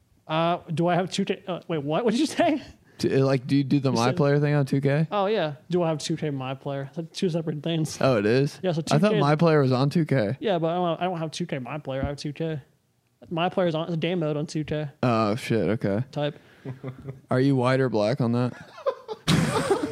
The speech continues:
Speaker 2: 'Cause you
Speaker 1: Uh,
Speaker 2: know, like, when you were a kid, you always made
Speaker 1: yeah.
Speaker 2: yourself black,
Speaker 1: I
Speaker 2: 'cause
Speaker 1: mean, just, just check out my foot. You tell me.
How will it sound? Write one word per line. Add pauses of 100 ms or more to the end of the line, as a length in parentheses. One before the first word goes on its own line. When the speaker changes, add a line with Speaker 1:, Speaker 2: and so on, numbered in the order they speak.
(500)
Speaker 2:
'Cause
you
Speaker 1:
Uh,
Speaker 2:
know, (100)
like,
when
you
were
a
kid,
you
always
made
Speaker 1:
yeah.
Speaker 2:
yourself
black,
Speaker 1:
I
Speaker 2:
'cause
Speaker 1:
mean,
just,
just
check
out
my
foot.
You
tell
me.